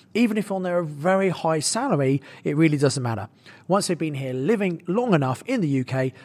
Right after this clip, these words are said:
they'll be able to get the mortgage they need. So for anyone who's got any of these three challenges, they can't get mortgages right now,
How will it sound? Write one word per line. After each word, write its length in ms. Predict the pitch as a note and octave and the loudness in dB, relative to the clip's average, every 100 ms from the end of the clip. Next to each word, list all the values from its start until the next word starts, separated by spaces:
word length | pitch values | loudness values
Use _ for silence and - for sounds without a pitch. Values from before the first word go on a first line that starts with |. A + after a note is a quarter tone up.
| - | -8
they'll 160 | D3 | -4
be 100 | C#3 | 0
able 120 | D3+ C#3 | 0 0
to 100 | - | -6
get 100 | C#3 | -8
the 80 | |
mortgage 320 | C#3+ C3 B2+ - | -6 -4 -6 -6
they 160 | A#2+ | -4
need. 320 | A#2+ A#2 G2 - - - - - - | -2 -4 -6 -16 -20 -20 -20 -20 -12
So 340 | - G3+ F#3+ - - - | 4 6 6 4 -14 -20
for 400 | - - F#3 F3+ - - | -4 4 4 4 -2 -2
anyone 480 | F3+ B3+ A#3 G3 F3 | 2 4 4 4 2
who's 240 | D3+ D#3+ | 0 0
got 180 | - D3+ | 0 0
any 200 | E3+ F3+ | 0 2
of 80 | F3+ | 4
these 220 | D#3 D3+ | 4 0
three 240 | - C#3+ C3 | -2 -4 -4
challenges, 840 | - - C4+ D#3+ A#2+ A2 F3 - - _ _ _ _ _ _ _ _ | -4 -2 0 0 0 -2 -2 -6 -14 _ _ _ _ _ _ _ _
they 120 | C#3+ | -4
can't 320 | C#3+ - G3+ G#3+ | -4 2 2 2
get 160 | F#3+ | 0
mortgages 380 | E3+ D#3+ C#3+ B2+ | 2 2 0 0
right 200 | C#3 C3 | 0 0
now, 440 | G#3+ C4 C3+ C#3+ | 0 0 2 0